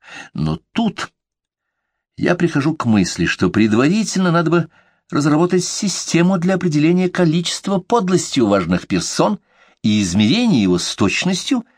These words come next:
дабы выдать каждому негодяю ту порцию, которую он заслужил. Некий, так сказать, подлостемер со стрелкой, указывающей, какое количество дерьма произведено господином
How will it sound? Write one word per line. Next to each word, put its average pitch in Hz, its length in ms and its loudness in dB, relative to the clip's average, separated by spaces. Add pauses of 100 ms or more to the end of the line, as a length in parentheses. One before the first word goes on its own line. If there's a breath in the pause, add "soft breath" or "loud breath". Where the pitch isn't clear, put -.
(100)
дабы 101 180 2
выдать 107 300 2
каждому 98 400 2
негодяю 95 440 2
ту 139 300 2
порцию, 185 640 0 (220 loud breath)
которую 85 300 0
он 85 100 0
заслужил. 165 480 -2 (1000)
Некий, 107 340 -2
так 120 60 -10
сказать, - 360 -4 (480)
подлостемер 120 1120 0 (220 loud breath)
со - 320 -2
стрелкой, 110 600 0
указывающей, 95 600 2
какое 185 640 0
количество 226 580 -4
дерьма 202 640 0 (300 loud breath)
произведено 139 580 2
господином 104 480 2